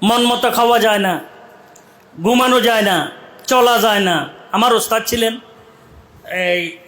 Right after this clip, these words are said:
জম-, হযরত মাওলানা জমিল সাহেবের আব্বাজান, আমি তো ওনারা আব্বা ডাকছি, আমার ছেলে সম্বোধন করতেন।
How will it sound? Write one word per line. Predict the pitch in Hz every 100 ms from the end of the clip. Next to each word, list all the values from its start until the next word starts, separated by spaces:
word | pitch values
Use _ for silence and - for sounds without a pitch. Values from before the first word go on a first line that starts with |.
| 190
জম-, | 190 208 175
হযরত | 208 240 247
মাওলানা | 208 202 196
জমিল | 175 196 208
সাহেবের | - 226 214 226
আব্বাজান, | 175 160 147 135 120 - - - - - - - -
আমি | 151
তো | 175 208
ওনারা | 190 202
আব্বা | 202 165
ডাকছি, | 156 147 - 160 - -
আমার | 156 175 180
ছেলে | 170 170 156
সম্বোধন | 165 165 156 165
করতেন। | 160 - 135